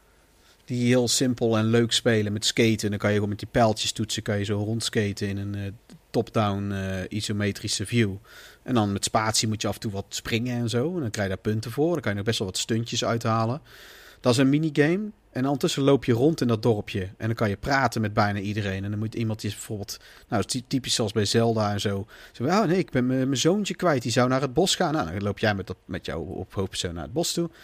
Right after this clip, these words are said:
Het is ook in, eh, alles en, eh, het is, het is zo'n dierenwereld, weet je wel. Allemaal van die, eh, antropomorfische dieren.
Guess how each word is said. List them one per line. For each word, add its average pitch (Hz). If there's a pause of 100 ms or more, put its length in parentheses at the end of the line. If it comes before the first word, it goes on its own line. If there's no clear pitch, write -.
(200)
Het -
is 131
ook 131
in, 127
eh, 123
alles 131
en, 123
eh, 120
het 117
is, 117
het -
is 113
zo'n 117
dierenwereld, 110
weet 101
je -
wel. 135
Allemaal 110
van 104
die, 104
eh, 101 (340)
antropomorfische 110
dieren. 110